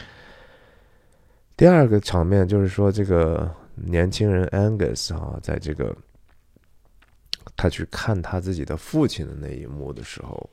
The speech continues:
啊，然后他去，他其实多多少少是觉得自己被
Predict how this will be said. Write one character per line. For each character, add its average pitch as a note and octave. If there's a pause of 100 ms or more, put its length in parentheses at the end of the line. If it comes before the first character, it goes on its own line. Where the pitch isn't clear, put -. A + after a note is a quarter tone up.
啊， C#2 (100)
然 A1+
后 D#2+
他 E2
去， D2+ (960)
他 -
其 -
实 A2+
多 C3
多 C3
少 G#2+
少 D2+
是 D2+
觉 D#2
得 E2+
自 -
己 E2
被 E2